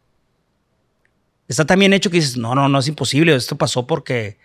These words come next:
fue casual". Que sí pasa también, ¿no? Pero hay alguno que ya, ya hasta dudo yo. Como ese del, esa canción, muchas canciones que se han hecho virales ahí en,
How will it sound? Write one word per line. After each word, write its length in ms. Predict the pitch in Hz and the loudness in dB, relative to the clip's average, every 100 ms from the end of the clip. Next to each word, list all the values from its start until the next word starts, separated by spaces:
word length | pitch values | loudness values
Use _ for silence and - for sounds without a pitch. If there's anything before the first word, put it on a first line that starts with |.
| _ - _ - | _ -20 _ -6
fue 140 | 139 | -2
casual". 720 | 165 - 143 151 147 110 107 _ _ _ _ _ _ _ _ | 0 0 2 2 0 -4 -16 _ _ _ _ _ _ _ _
Que 100 | - | -6
sí 100 | 170 | -4
pasa 240 | - 151 - | 0 -2 0
también, 280 | 120 131 | 0 0
¿no? 120 | 131 165 _ _ _ _ _ _ _ _ _ | -2 -8 _ _ _ _ _ _ _ _ _
Pero 140 | - 139 | 2 4
hay 100 | 139 | 6
alguno 240 | 151 165 | 6 4
que 100 | 160 | 4
ya, 220 | 135 135 - 147 | 4 2 0 -2
ya 140 | 135 | 2
hasta 180 | 143 - | 2 4
dudo 220 | 160 147 | 4 6
yo. 240 | 131 117 113 _ _ _ _ _ _ _ _ _ _ _ _ _ _ - | 4 0 -6 _ _ _ _ _ _ _ _ _ _ _ _ _ _ -6
Como 220 | 139 139 | 2 4
ese 260 | 135 135 | 4 4
del, 540 | 156 139 123 113 120 - _ - | 4 4 2 -4 -8 -14 _ -8
esa 220 | 127 143 | -4 0
canción, 500 | 139 113 131 143 143 | 0 2 2 4 4
muchas 220 | 135 131 | 2 2
canciones 260 | 170 147 165 | 4 4 2
que 80 | |
se 100 | 147 | 4
han 80 | 156 | 4
hecho 160 | 151 160 | 4 6
virales 340 | 143 131 147 | 6 6 4
ahí 140 | 139 135 | 2 2
en, 300 | 139 117 | 0 -2